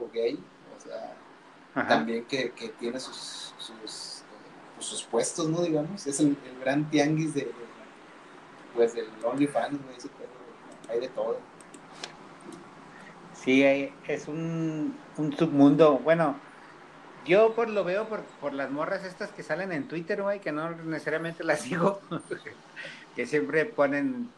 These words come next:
Speaker 2: "Sí, sí, sígueme en mi OnlyFans", y luego, pues ya ves que se hicieron dos, tres memes de eso,
Speaker 1: Sí,
Speaker 2: ¿no?
Speaker 1: sí, sí. De, vi, vi uno que estuvo,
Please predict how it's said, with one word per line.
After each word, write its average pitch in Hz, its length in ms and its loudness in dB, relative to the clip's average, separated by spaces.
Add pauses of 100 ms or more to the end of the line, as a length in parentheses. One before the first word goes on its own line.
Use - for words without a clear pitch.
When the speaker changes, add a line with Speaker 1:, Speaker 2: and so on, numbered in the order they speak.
(500)
Speaker 2:
"Sí, 131 80 -16 (140)
sí, 170 240 -2
sígueme 180 300 0
en 151 80 0
mi 143 120 2
OnlyFans", 156 520 2
y 139 40 0
luego, 135 480 4 (640)
pues 123 100 -4
ya 139 100 6
ves 147 100 6
que 170 100 -8
se 156 80 -6
hicieron 147 300 0
dos, 151 180 0
tres 160 180 0
memes 143 540 -2 (100)
de 127 200 0
eso, 139 240 -2
Speaker 1:
Sí, 123 40 0
Speaker 2:
¿no? 127 120 2
Speaker 1:
sí, - 20 -4 (120)
sí. - 1500 -16
De, 117 260 4
vi, 131 120 -2
vi 135 180 2
uno 170 440 2
que - 100 -14
estuvo, 147 680 2